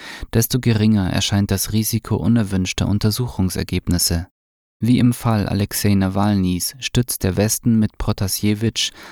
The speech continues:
einen Vertreter der Opposition, der als rechtsextrem einzustufen ist.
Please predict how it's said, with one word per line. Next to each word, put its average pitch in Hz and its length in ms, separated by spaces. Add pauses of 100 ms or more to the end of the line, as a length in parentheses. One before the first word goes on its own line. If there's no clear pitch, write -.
(140)
einen 117 260
Vertreter 120 640
der 101 180
Opposition, 104 920
der - 160
als 98 240
rechtsextrem 95 840
einzustufen 95 800
ist. - 380